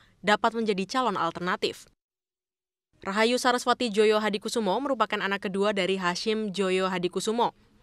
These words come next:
yang juga keponakan Ketua Umum Partai Gerindra Prabowo Subianto. Saat ini Saraswati masih menjadi anggota D P R Komisi Delapan yang membidangi urusan agama, sosial, dan pemberdayaan perempuan.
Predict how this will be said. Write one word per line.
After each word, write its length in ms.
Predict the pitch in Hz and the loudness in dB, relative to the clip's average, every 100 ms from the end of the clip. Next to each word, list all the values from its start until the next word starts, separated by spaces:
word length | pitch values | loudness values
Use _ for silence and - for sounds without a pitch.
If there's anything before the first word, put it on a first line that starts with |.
| _ _ | _ _
yang 160 | 185 190 | -4 -2
juga 320 | 185 170 220 | -2 0 0
keponakan 560 | 247 208 175 175 190 | 0 0 0 0 -2
Ketua 320 | 196 185 240 254 | -2 0 2 2
Umum 160 | 269 | 2
Partai 240 | 247 - 185 | 0 0 -2
Gerindra 480 | 185 202 185 208 | 0 -2 0 0
Prabowo 400 | 226 254 214 180 | 0 0 0 0
Subianto. 560 | 175 160 170 185 190 - _ _ _ _ _ _ _ | -2 -2 -2 0 -2 -4 _ _ _ _ _ _ _
Saat 240 | - 185 208 | 2 4 4
ini 160 | 233 | 2
Saraswati 480 | 233 220 214 208 233 | 4 4 4 2 2
masih 320 | 220 233 240 | 2 2 0
menjadi 320 | 226 202 190 | 0 0 2
anggota 240 | 185 185 190 | 0 0 -2
D 80 | 185 | -2
P 80 | 185 | 0
R 160 | 180 202 | 0 0
Komisi 240 | 196 190 | -2 -2
Delapan 480 | 180 180 226 254 151 - - _ _ | 0 2 4 2 2 -8 -20 _ _
yang 240 | 190 196 | -2 -2
membidangi 560 | 208 196 185 175 180 220 | -2 -4 -2 -2 -2 -2
urusan 320 | 202 180 170 | -4 -4 -4
agama, 400 | 165 180 214 247 | -2 0 0 0
sosial, 560 | 262 262 247 269 240 220 | 0 -2 2 2 2 2
dan 160 | 208 | -2
pemberdayaan 640 | 208 240 220 190 185 170 170 | 0 -2 0 0 2 0 -2
perempuan. 480 | 170 175 214 165 | -6 2 2 2